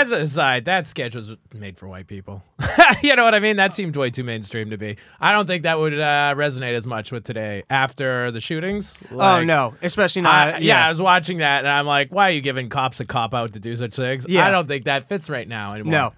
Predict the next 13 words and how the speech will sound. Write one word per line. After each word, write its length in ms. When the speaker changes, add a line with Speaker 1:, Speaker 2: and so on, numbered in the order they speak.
Speaker 1:
That's 260
definitely 440
a 40
dated 340
sketch. 540
Speaker 2:
Definitely 380
not. 280
All 80
right, 220
so 160
let's 220
check 260
out 360